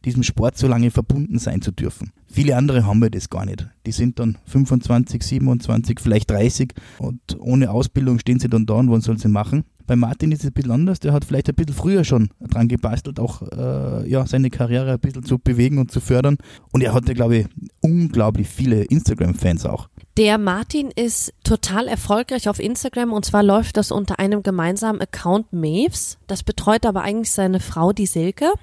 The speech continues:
Speaker 2: Und die haben eigentlich so ein, ja, so einen richtig schönen Familienaccount, wo sie zeigen, was sie mit ihrer unfassbar süßen Tochter, der Levi, so ein liebes Kind,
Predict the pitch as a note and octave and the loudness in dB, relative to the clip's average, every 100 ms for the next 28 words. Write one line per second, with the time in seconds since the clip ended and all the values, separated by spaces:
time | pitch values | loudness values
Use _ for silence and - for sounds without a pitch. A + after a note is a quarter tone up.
0 | _ - A3 - A#3 C#4 C4+ - B3 B3 | _ -4 -4 0 2 2 0 -4 -2 -2
1 | G#3 A#3 A#3 B3 A#3+ G#3 C4 B3 A3+ A3 | -2 -4 -2 0 0 2 2 4 2 0
2 | B3 A#3+ - A3+ - G3+ A#3 C#4+ C4 B3 | -4 -4 -4 -4 -2 -2 -2 -4 -4 -6
3 | - A#3 B3 - - - G#3+ A#3+ A#3+ - | -2 2 2 0 -8 -2 2 2 2 0
4 | A#3 A#3+ - G3 G#3 G#3+ A3 G#3+ G3+ F#3 | -4 -6 -6 -6 -4 -2 0 -2 0 0
5 | G3 - G#3+ G3+ G3+ G3 G3 - _ G#3 | 0 0 -2 -2 -4 -4 -4 -6 _ -4
6 | G#3 G3+ F#3 - F3+ - - G3 G3 G3+ | -2 -4 -6 -6 -6 -8 -10 -8 -6 -6
7 | - G3 F#3+ - - G#3 - - G3+ F#3+ | -6 -8 -8 -8 -6 -6 -8 -6 -2 0
8 | F#3 F#3+ A3 A3 - - A3 A#3+ - G3+ | -2 -2 -4 -6 -6 2 4 4 2 0
9 | F#3 E3+ E3 E3 - G3+ A3+ | 0 2 2 0 0 0 0